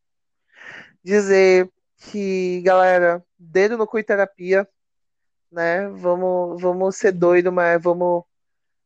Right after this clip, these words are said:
cuidar da nossa mente sempre. Eu acho que é isso que eu tenho a dizer a respeito do, do, desse nosso episódio de hoje. Tem alguma coisa que tu queria dizer, Muri?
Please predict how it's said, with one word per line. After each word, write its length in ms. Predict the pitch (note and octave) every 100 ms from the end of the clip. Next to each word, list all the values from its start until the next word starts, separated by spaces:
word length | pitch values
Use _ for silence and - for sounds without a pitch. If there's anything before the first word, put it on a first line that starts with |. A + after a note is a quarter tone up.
| _ _ _
cuidar 440 | - B3 G3 F3+ F#3
da 200 | F#3 F#3
nossa 300 | F#3 - G3
mente 680 | F#3 F3+ F#3 F#3+ - G3+ - _ _ _ _ _ _ _
sempre. 720 | _ - G#3 D3+ D3 D#3 D#3 - _
Eu 100 | -
acho 260 | D3+ D#3 -
que 240 | E3 D#3+ _ _ _ _ _ -
é 160 | F3
isso 100 | F3
que 80 | -
eu 40 |
tenho 180 | G3 F#3
a 40 | F3
dizer 400 | E3+ E3+ E3+ E3+
a 40 |
respeito 440 | E3+ F3 - E3 -
do, 440 | F3 E3 D#3 C#3+ - F3
do, 400 | E3+ D#3+ D#3 B2+ -
desse 240 | F3 F3
nosso 240 | F#3 F3+ F3
episódio 580 | - F#3 F3 D#3+ E3+ E3+
de 160 | F#3
hoje. 500 | G#3 F3 E3 E3+ E3+ _ _ _ _ _ _
Tem 120 | F#3+
alguma 240 | G3 G3+ F#3+
coisa 180 | G3 F#3
que 80 |
tu 60 | F#3+
queria 240 | F#3+ F3+
dizer, 260 | E3+ F3 F3+
Muri? 440 | G3 G3 F#3 F3+